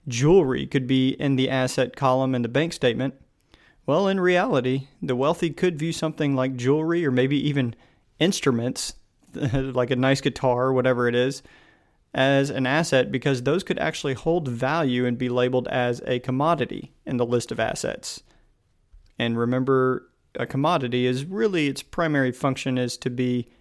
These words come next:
a hedge against inflation. So if you have a gold watch, well, gold is often considered a commodity, and if the watch has some gold in it,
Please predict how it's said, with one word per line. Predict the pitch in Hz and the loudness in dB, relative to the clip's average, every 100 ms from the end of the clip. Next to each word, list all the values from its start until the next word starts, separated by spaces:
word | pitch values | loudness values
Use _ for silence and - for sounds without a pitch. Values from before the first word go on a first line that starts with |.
| _ - | _ -2
a | 123 | 0
hedge | 120 147 135 | 2 2 2
against | 123 127 113 117 | -2 -2 -2 -6
inflation. | 113 123 113 - - - _ _ _ _ - | -2 -2 -2 -6 -12 -18 _ _ _ _ -8
So | - | -2
if | 117 | 0
you | 151 | 2
have | 165 | 2
a | 131 | 2
gold | 123 135 139 151 139 | 0 2 4 4 2
watch, | 123 127 147 - - - _ _ _ _ | 0 0 0 -2 -8 -12 _ _ _ _
well, | 131 131 | 0 0
gold | 120 131 143 139 | 4 4 6 4
is | 127 | 2
often | 123 - 127 | 0 0 -4
considered | 123 123 127 127 | -4 -2 -2 -2
a | 117 | -2
commodity, | 131 120 120 123 127 131 135 | -2 0 0 0 0 0 2
and | 123 - - - _ _ | 0 -2 -12 -20 _ _
if | - | -6
the | 107 | 0
watch | 117 127 | 0 2
has | 131 | 0
some | 143 135 | 2 4
gold | 139 151 | 4 6
in | 147 | 4
it, | 156 180 - | 2 0 -8